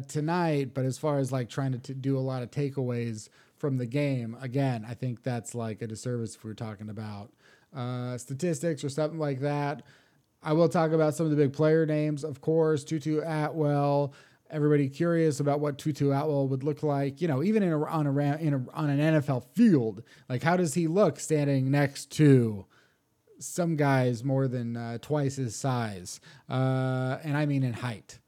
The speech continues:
'cause I don't know if you know this. There's some, uh, ten-footers out there. Uh, but, yeah, it, you know, he does look smaller than all the other players, but as we've seen with guys like Darren Sproles,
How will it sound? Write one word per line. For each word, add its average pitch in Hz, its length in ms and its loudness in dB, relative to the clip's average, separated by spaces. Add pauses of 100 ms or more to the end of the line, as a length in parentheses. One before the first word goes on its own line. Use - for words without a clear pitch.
(360)
'cause 113 100 -8
I 117 60 -6
don't 131 120 -6
know 127 60 -6
if 107 80 -8
you 113 60 -6
know 127 200 -2
this. 98 140 -12
There's 135 180 -8
some, 160 260 -6
uh, 170 340 4
ten-footers 160 720 2
out 127 220 -4
there. 123 320 -6 (340)
Uh, 135 500 2
but, 139 480 0 (320)
yeah, 143 360 4
it, 147 260 0
you 147 160 -4
know, 143 220 -2
he 170 180 2
does 165 360 4
look 170 220 2
smaller 170 520 4
than 151 140 2
all 147 120 2
the 156 100 4
other 147 140 2
players, 165 500 2
but 156 240 0
as 160 200 0
we've 156 140 0
seen 160 200 2
with 147 140 -2
guys 147 200 0
like 135 220 0
Darren 135 320 0
Sproles, 147 440 2